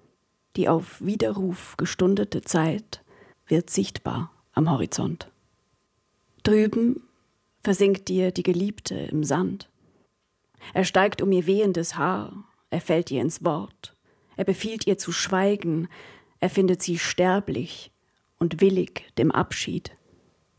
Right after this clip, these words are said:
nach jeder Umarmung. Sieh dich nicht um, schnür deinen Schuh, jag die Hunde zurück, wirf die Fische ins Meer, lösch die Lupinen.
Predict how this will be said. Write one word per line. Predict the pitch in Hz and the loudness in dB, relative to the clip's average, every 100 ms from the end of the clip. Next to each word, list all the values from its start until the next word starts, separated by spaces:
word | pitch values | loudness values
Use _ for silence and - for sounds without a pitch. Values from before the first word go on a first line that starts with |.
| - | -6
nach | 147 | -2
jeder | 160 175 131 | 4 4 4
Umarmung. | 156 - 160 180 160 - - _ _ _ _ _ _ _ _ _ _ _ _ _ | 2 2 0 0 -2 -6 -18 _ _ _ _ _ _ _ _ _ _ _ _ _
Sieh | - 180 | -2 0
dich | 170 165 - 180 | 0 -2 -2 2
nicht | 190 190 - | 2 0 -4
um, | 147 131 - _ _ _ _ _ _ _ - | 0 0 -4 _ _ _ _ _ _ _ -12
schnür | - 190 185 202 - _ | 0 4 4 0 -6 _
deinen | - 156 147 | 0 0 0
Schuh, | - 170 170 - _ _ _ _ _ _ _ _ | -2 -2 -4 -10 _ _ _ _ _ _ _ _
jag | 180 160 - | 2 2 -2
die | 165 151 | -6 -2
Hunde | 185 185 - - | 0 0 -2 -8
zurück, | - - - - - - _ _ _ _ _ _ _ _ _ _ _ _ | -8 -6 -6 -8 -12 -18 _ _ _ _ _ _ _ _ _ _ _ _
wirf | 185 175 | 2 2
die | - 180 | -2 -6
Fische | - 202 - - 175 - | -2 0 0 -4 -10 -8
ins | - 147 - | -2 -2 0
Meer, | 156 131 - - _ _ _ _ _ _ _ _ _ - | 0 0 -4 -12 _ _ _ _ _ _ _ _ _ 0
lösch | 135 180 - - - _ | 2 2 -4 -10 -18 _
die | 175 | 2
Lupinen. | 151 - - 175 170 - | 2 2 0 2 2 0